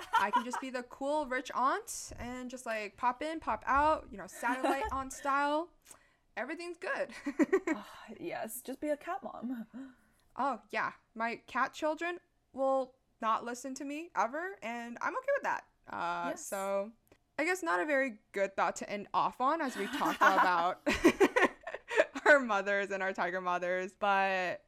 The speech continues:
Speaker 1: that was a very fun hypothetical situation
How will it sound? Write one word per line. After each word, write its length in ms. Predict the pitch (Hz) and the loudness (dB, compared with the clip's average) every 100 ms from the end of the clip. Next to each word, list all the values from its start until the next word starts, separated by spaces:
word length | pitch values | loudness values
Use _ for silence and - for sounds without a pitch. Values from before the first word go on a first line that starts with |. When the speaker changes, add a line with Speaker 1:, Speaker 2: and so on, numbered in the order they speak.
| 190 | -6
Speaker 1:
that 140 | 185 | -4
was 120 | 262 | -4
a 100 | 359 359 | -6 -4
very 240 | 247 277 | -4 -4
fun 600 | - - 190 170 175 269 - | -10 -4 -2 -2 -6 -12 -14
hypothetical 640 | 180 202 - 170 165 - 185 | -14 -12 -6 -6 -6 -10 -12
situation 920 | 170 - 127 95 - 180 196 254 | -12 -10 -12 -10 -10 -10 -8 -10